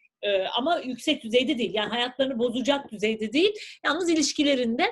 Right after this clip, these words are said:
e, bunu hissedersiniz. E, hastalarımızda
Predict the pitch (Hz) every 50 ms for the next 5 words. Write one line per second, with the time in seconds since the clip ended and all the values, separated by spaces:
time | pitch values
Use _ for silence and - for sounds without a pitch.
0 | - - - - - - - - 233 240 240 240 240 220 226 311 302 269 320 381
1 | 480 539 - 277 330 330 302 - 269 202 175 180 151 - - - - - - -
2 | - - - _ - - - - - - - - _ - 220 226 220 214 214 214
3 | 208 208 208 208 - - - _ _ _ - - 349 427 415 415 - 359 311 269
4 | 247 233 226 208 202 196 175 160 185 202 196 -